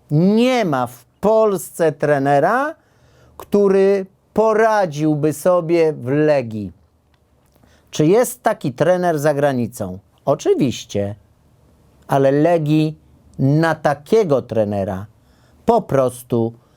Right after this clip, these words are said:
nie stać. I tu nie chodzi o jakieś nazwisko. Nie konkretną osobę mam na myśli, tylko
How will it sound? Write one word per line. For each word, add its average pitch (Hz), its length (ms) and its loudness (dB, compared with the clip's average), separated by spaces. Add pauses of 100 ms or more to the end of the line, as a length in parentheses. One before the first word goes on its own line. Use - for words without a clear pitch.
(280)
nie 139 300 2
stać. - 440 -8
I 175 100 0
tu 202 140 0
nie 208 220 2
chodzi 196 400 0
o 185 60 4
jakieś 170 400 0
nazwisko. 117 680 -4 (760)
Nie 185 380 2
konkretną 175 840 0
osobę 139 380 0
mam 113 200 -2
na 110 100 -2
myśli, 120 540 -2 (320)
tylko 180 520 0